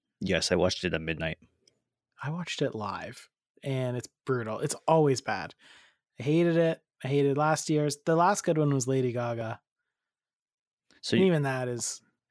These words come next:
Speaker 1: I l-
Speaker 2: only okay.
Speaker 1: m-, well, I laughed out loud when, uh, I was on Reddit, and it trended, like, the shark guy was like, "Happy birthday, shark guy." <laughs>
Speaker 2: Yeah. Yeah, that is funny.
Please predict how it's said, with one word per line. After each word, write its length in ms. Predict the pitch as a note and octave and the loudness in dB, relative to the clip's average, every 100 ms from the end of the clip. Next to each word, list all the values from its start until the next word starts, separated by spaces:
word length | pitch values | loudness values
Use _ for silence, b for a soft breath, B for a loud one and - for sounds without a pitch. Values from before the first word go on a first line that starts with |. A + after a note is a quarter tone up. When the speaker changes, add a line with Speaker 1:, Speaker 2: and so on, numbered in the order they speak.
| B B - | B B 0
Speaker 1:
I 60 | |
l- 60 | G#2+ | 2
Speaker 2:
only 240 | A#2+ A#2 A2 | 2 -2 -6
okay. 400 | G#2+ - A2 G#2+ | -6 -4 -4 -4
Speaker 1:
m-, 120 | B2+ - _ _ | -6 -8 _ _
well, 120 | B2+ A#2 | 2 4
I 140 | A2 | 6
laughed 360 | G#2+ G#2 - - | 6 4 2 -2
out 180 | G2+ F2+ | -2 2
loud 280 | F#2+ F#2 | 0 0
when, 320 | F#2+ F#2 F2+ F2 | -2 -4 -4 -6
uh, 300 | E2+ E2+ - | -6 -8 -8
I 60 | F#2 | -6
was 180 | F2+ F2+ | -4 -4
on 120 | E2+ | -6
Reddit, 280 | E2+ G2+ C3 - | -2 -2 -4 -6
and 100 | F#2+ | -6
it 80 | - | -6
trended, 380 | - F#2 F#2 F2 | -6 -2 -4 -2
like, 340 | E2+ E2+ - B B - | -6 -6 -12 B B -10
the 80 | - | -2
shark 360 | - F#2 - | 2 2 0
guy 220 | - A#2+ | 2 2
was 120 | B2 G2+ | 2 0
like, 120 | F#2+ | 0
"Happy 260 | G#2+ G2+ | 0 0
birthday, 320 | G2+ A2 - F#2+ | 0 0 0 -2
shark 320 | - F2+ - | 0 -2 0
guy." 360 | F2+ F#2+ A#2 - - | 0 2 0 -2 -12
<laughs> 140 | - | -2
Speaker 2:
Yeah. 280 | E3 C3+ C3 - B B - | 0 0 -4 -8 B B -2
Yeah, 160 | F3 C3+ | 0 4
that 140 | - | 4
is 140 | C3 | 2
funny. 280 | - B2 B2 | -2 -6 -4